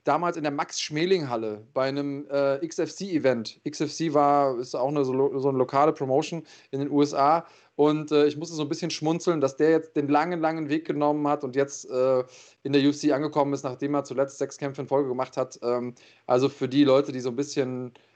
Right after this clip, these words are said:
Underground-Knowledge haben wollen, ähm, ich musste auf jeden Fall schmunzeln, weil ich mir den auch ausgiebig angeguckt hatte, mal als Gegner. Äh, und jetzt sehe ich hingegen Ben Rothwell, spannende Klammer, die dazugeht. Und dann lass uns anfangen mit dem ersten Kampf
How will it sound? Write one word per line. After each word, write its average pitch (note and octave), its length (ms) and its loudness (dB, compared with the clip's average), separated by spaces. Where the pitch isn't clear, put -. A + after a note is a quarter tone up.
Underground-Knowledge C3 920 0
haben B2 280 0
wollen, B2 540 -6
ähm, A#2 460 -4
ich B2 140 -10
musste D3 300 2
auf B2 80 2
jeden C3 120 -2
Fall B2+ 120 0
schmunzeln, C3 380 -6
weil A#2+ 100 4
ich A#2 100 -8
mir B2 80 -2
den B2 300 0
auch - 340 -2
ausgiebig C3 420 -2
angeguckt B2+ 360 -6
hatte, B2 160 0
mal B2 140 0
als A#2 180 -4
Gegner. C3 400 0
Äh, C3 60 -4
und B2 420 0
jetzt B2 220 4
sehe B2+ 100 -2
ich A#2 100 -6
hingegen A#2 260 -4
Ben A2+ 160 0
Rothwell, A2+ 600 0
spannende B2 400 -2
Klammer, A#2+ 320 -4
die A2+ 80 -6
dazugeht. B2+ 580 -4
Und A#2+ 360 -6
dann C#3 100 4
lass D3+ 140 0
uns C#3+ 80 -6
anfangen D3+ 280 -2
mit C#3 140 -4
dem D3 100 -4
ersten D#3 480 -6
Kampf E3+ 380 -4